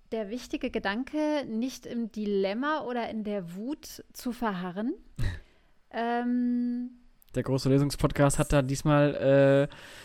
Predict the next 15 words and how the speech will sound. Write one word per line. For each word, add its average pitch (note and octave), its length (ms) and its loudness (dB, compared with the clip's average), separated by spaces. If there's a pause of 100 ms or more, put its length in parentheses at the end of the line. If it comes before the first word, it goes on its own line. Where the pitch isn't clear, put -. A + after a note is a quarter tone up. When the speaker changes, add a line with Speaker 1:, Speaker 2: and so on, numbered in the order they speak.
(160)
Speaker 2:
äh, - 60 -14
eine D3 140 0
Speaker 1:
<laughs> C#3+ 100 4
Speaker 2:
Lösung F3 680 6 (120)
im G3 480 0
Detail G3 400 10
geliefert, D#3 480 6
die F3+ 60 0
man F3 180 4
sich F3 100 0
dann F#3 140 4
natürlich F3+ 300 2
noch F#3 100 2
mal F3+ 160 4
durchs, E3+ 280 0